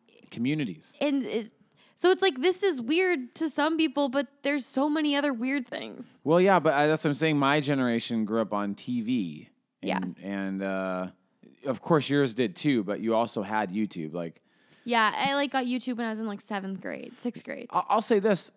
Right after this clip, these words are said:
Speaker 1: um, very few of my friends, my, my peers, it would even say, like, my male peers who I talk with, at least to my knowledge, maybe they're gonna correct me after I say this, don't,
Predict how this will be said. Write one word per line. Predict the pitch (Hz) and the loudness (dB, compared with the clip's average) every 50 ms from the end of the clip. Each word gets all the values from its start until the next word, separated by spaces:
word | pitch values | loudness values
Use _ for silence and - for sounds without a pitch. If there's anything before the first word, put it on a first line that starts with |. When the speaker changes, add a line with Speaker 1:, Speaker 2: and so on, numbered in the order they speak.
| _ _ _ _ | _ _ _ _
Speaker 1:
um, | - 156 160 160 156 151 143 139 135 131 131 117 107 | 0 2 4 4 4 4 2 2 0 -2 -4 -6 -6
very | 104 123 160 180 196 202 190 170 | -2 2 4 4 6 6 4 2
few | - - - 165 175 175 170 160 156 151 147 143 139 139 - _ _ _ _ _ _ _ | 0 -4 -4 0 2 4 6 6 6 6 4 2 0 -2 -6 _ _ _ _ _ _ _
of | - 110 101 | -8 -6 -2
my | 104 113 127 147 156 | 0 2 2 4 2
friends, | 147 - - - 151 156 143 107 92 87 90 90 95 | 0 -2 -4 -2 0 0 0 0 0 -4 -6 -6 -4
my, | 107 110 110 98 - _ _ _ | -2 -2 -2 -4 -8 _ _ _
my | - 110 110 110 110 101 87 - _ _ _ | -6 -4 -2 -2 -2 -4 -6 -8 _ _ _
peers, | - - - 139 135 113 95 90 87 87 | -14 -10 -4 -2 -2 0 -2 -2 -6 -8
it | 101 95 110 | -8 -6 -4
would | 127 135 | -4 -2
even | 135 131 123 120 | -2 -2 -2 -2
say, | - - 120 110 | -4 -2 -2 -2
like, | 98 95 95 92 - _ _ _ _ _ _ - | -2 -4 -6 -8 -12 _ _ _ _ _ _ -6
my | 110 110 110 107 107 107 104 98 - - _ _ _ _ _ _ _ _ _ - | -4 -2 0 0 0 0 -2 -2 -4 -8 _ _ _ _ _ _ _ _ _ -8
male | 113 107 110 120 123 127 127 123 120 113 110 101 | -4 -2 0 0 2 2 2 2 2 2 0 0
peers | - - - - 123 104 87 71 57 50 50 - - - - - _ _ _ _ - | -4 -8 -10 -6 -4 -4 -4 -6 -8 -12 -14 -14 -14 -16 -16 -18 _ _ _ _ -8
who | 107 107 | -6 -4
I | 98 95 92 85 - - | -4 -4 -6 -6 -10 -12
talk | - - - 113 117 - - | -12 -8 -6 -6 -6 -6 -8
with, | 95 80 73 - - _ _ _ _ _ - - | -10 -10 -10 -12 -16 _ _ _ _ _ -12 -6
at | 107 117 | -4 -2
least | 151 151 - - | -2 -2 -2 -4
to | - | -6
my | 95 95 127 151 | -4 -4 -2 -2
knowledge, | 120 85 - 64 80 87 - - | -4 -6 -8 -10 -12 -12 -14 -12
maybe | - 82 92 95 107 107 104 104 | -12 -10 -6 -4 -2 -2 -2 -2
they're | 92 92 90 | -2 -4 -6
gonna | 87 87 87 | -6 -8 -8
correct | - - 92 113 127 - | -8 -6 -6 -6 -6 -8
me | - - | -12 -16
after | - - - | -16 -16 -16
I | 123 - | -16 -14
say | - - 107 123 | -12 -10 -10 -10
this, | 92 - - - _ _ _ _ _ _ _ _ _ _ _ _ _ - | -10 -12 -16 -20 _ _ _ _ _ _ _ _ _ _ _ _ _ 2
don't, | 135 143 147 147 - | 4 4 4 4 0